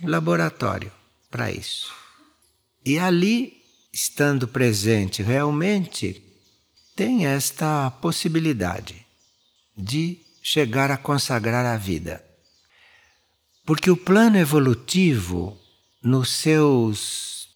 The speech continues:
pontos superiores, necessita de servidores consagrados. Se nós não somos consagrados,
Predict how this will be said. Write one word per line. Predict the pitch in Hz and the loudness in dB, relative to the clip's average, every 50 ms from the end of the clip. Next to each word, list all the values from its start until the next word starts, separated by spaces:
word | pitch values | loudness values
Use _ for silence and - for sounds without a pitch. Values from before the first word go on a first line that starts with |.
| _ - | _ -2
pontos | 123 127 127 127 123 113 113 - - 98 95 - | 2 2 4 4 2 0 -2 -4 -4 -4 -4 -4
superiores, | - - 120 95 - 117 98 98 123 160 180 170 151 123 98 92 98 98 - - - - - - | -6 -6 -6 -4 0 0 2 4 6 6 6 6 6 4 2 0 -2 -4 -4 -6 -8 -10 -8 -4
necessita | - 127 156 175 175 - - - 160 139 - - - - - - 180 196 180 - - _ - 156 147 143 | 0 2 4 4 4 2 2 0 0 0 0 0 0 0 0 2 2 0 0 -2 -8 _ -6 -6 -6 -6
de | 139 131 147 127 | -6 -8 -6 -4
servidores | - - - 139 131 123 117 110 117 110 98 107 131 143 143 135 131 - | -4 -2 -2 0 0 0 0 0 -2 -2 0 2 2 2 2 2 0 -4
consagrados. | - - 147 143 131 - - 127 107 87 95 92 92 85 82 82 - - - - - - - - - - - _ _ _ _ _ _ _ _ _ _ _ _ _ _ - - - | -4 -4 -2 -2 -2 -2 -4 -6 -4 -4 -4 -4 -4 -6 -8 -10 -12 -14 -16 -16 -16 -16 -16 -18 -18 -20 -20 _ _ _ _ _ _ _ _ _ _ _ _ _ _ -20 -12 -8
Se | - - - 160 | -2 2 4 4
nós | 170 208 233 220 | 6 6 6 6
não | 208 214 202 | 6 4 4
somos | 175 - - 147 139 131 123 - - | 4 2 2 2 2 2 2 0 -4
consagrados, | - - - 202 214 208 - - - 151 123 110 104 131 147 156 151 143 120 98 92 92 90 90 - - - - - | -2 2 4 6 6 6 4 2 0 0 2 2 4 4 4 4 2 2 0 -2 -4 -6 -6 -8 -10 -12 -12 -12 -14